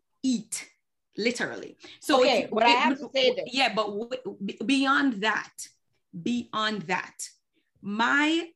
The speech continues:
Speaker 1: one of my children, as you all know, suffered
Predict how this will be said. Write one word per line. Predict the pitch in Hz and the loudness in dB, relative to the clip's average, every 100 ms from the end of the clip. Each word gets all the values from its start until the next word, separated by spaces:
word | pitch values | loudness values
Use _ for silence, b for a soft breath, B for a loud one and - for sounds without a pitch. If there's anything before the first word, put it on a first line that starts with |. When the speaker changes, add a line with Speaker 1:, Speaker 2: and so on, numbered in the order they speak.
| _ - | _ -10
Speaker 1:
one | 180 185 233 302 339 | -6 0 2 4 4
of | 294 | 2
my | 269 277 277 | 2 2 0
children, | 277 247 208 185 - - _ - | -2 -4 -4 -6 -6 -12 _ -2
as | 196 208 | -2 -2
you | 220 | -4
all | 208 | -4
know, | 202 180 - - | -4 -6 -8 -12
suffered | - - 262 269 - 285 277 269 | -12 -6 -2 -2 0 0 0 -2